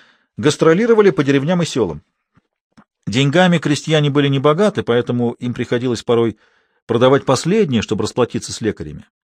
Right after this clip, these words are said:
Целители брались за все. Камни в почках и желчном пузыре, язва желудка, артриты,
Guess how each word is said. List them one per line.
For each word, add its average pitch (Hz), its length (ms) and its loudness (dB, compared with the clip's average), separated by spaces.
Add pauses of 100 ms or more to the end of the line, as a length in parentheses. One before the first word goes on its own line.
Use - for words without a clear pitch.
(380)
Целители 160 640 0
брались 139 400 0
за 170 180 -2
все. 92 460 -6 (680)
Камни 190 400 2
в - 180 -8
почках 180 520 -4
и 175 60 0
желчном 160 400 -2
пузыре, 143 440 -4
язва 175 400 0
желудка, 170 720 -4
артриты, 165 720 -2